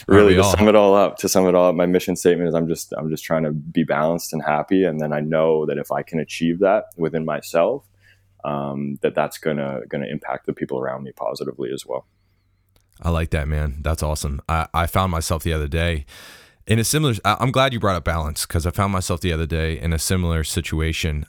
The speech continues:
Speaker 2: um, feeling like I was just so into my work that I was just ignoring everything around me. And,
Speaker 1: Mm-hmm.
Speaker 2: uh, I actually made a post about it that was like, you know, "Don't be, don't be so caught up in fixing the problems of the world or the problems of others that,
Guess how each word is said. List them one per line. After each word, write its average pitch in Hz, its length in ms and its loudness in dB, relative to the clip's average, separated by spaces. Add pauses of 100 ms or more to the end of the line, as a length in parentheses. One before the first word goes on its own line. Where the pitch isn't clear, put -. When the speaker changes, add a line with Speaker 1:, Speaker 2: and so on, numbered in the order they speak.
Speaker 2:
um, 78 320 -2
feeling 101 380 -2
like 80 200 -4
I 87 120 0
was 82 160 -2
just 78 200 -4
so 95 540 -2
into 87 540 -2
my 78 180 -2
work 80 480 -2 (520)
that 82 120 0
I 95 60 4
was 104 120 0
just 107 160 -4
ignoring 90 400 0
everything 85 300 0
around 80 320 0
me. 78 240 -2 (160)
And, 85 280 2
Speaker 1:
Mm-hmm. 85 100 4
Speaker 2:
uh, 82 200 -2
I - 60 -2
actually 101 220 -2
made 87 100 0
a 78 60 -4
post - 320 -4
about 78 260 -2
it 71 140 -4
that 76 80 -2
was 76 180 -4
like, 78 160 -4
you 85 60 -2
know, 78 140 0
"Don't 90 200 0
be, 104 160 -2 (360)
don't 107 160 0
be 127 100 0
so 104 260 0
caught 90 280 0
up 92 180 -2
in 87 100 0
fixing 90 400 -2
the 82 80 -2
problems 87 440 -2
of 78 100 -2
the 78 80 -2
world 82 340 0
or 78 80 -4
the 73 80 -4
problems 78 380 -2
of 78 120 -6
others 76 380 -2
that, 73 180 -4